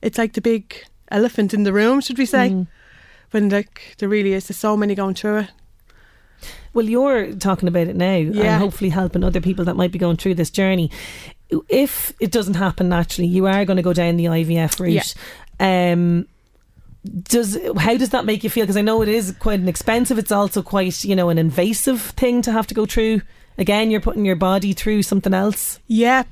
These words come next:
Speaker 1: but then again, like, as the last appointment we were at, like, the doctor's like, "It's so different." Like, me going in now with a good B M I, I'm a lot healthier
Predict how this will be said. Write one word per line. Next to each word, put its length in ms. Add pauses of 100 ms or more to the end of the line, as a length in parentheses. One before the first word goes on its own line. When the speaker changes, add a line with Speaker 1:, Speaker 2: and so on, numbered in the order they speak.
Speaker 1:
but 240
then 160
again, 340
like, 280
as 340 (220)
the 80
last 540
appointment 400
we 80
were 100
at, 200 (100)
like, 220
the 80
doctor's 540
like, 160 (360)
"It's 160
so 280
different." 580 (120)
Like, 220
me 140
going 200
in 120
now 400 (420)
with 140
a 40
good 240
B 140
M 160
I, 360 (760)
I'm 160
a 60
lot 120
healthier 500